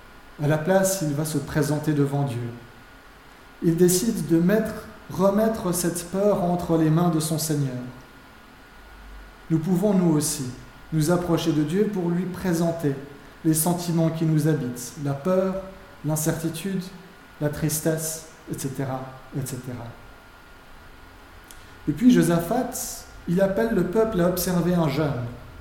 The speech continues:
Et je trouve intéressant de nous rappeler que nous sommes actuellement dans le temps du carême.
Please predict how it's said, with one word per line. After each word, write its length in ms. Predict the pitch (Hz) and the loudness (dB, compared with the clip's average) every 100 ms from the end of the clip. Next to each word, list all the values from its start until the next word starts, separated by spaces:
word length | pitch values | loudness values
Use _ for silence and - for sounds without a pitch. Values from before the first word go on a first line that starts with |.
| - - - | -18 -12 -2
Et 40 | |
je 80 | 143 | -2
trouve 200 | 160 202 | 0 0
intéressant 580 | 175 180 160 156 - 185 | 2 2 2 0 -2 0
de 100 | 156 | 2
nous 120 | 147 | 2
rappeler 460 | 143 143 160 185 208 - - - - - - | 0 0 0 0 -2 -6 -12 -14 -14 -12 -2
que 80 | |
nous 140 | 165 165 | 0 2
sommes 300 | 202 202 170 | 2 2 2
actuellement 540 | 165 - 165 170 202 | 0 0 0 2 2
dans 140 | 185 156 | 2 2
le 100 | 151 | 2
temps 180 | 180 | 0
du 120 | 165 156 | 0 0
carême. 400 | 160 139 127 | 0 -2 -4